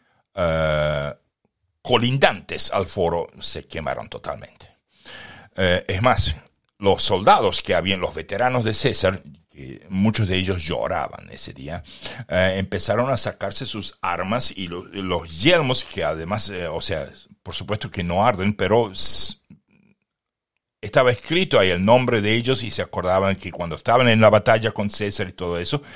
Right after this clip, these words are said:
se volvieron muy melancólicos y empezaron a tirar hasta sus armas al fuego. Las mujeres se sacaban lo-, los, lo-, las joyas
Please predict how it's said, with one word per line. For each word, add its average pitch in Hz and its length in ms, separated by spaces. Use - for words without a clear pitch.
se 240 200
volvieron 120 440
muy 104 320
melancólicos 87 840
y 120 160
empezaron 110 480
a 123 80
tirar 95 300
hasta - 240
sus - 400
armas 90 500
al 151 140
fuego. 240 420
Las 82 220
mujeres - 480
se 90 160
sacaban 104 560
lo-, 85 260
los, 82 380
lo-, 80 340
las - 260
joyas 190 580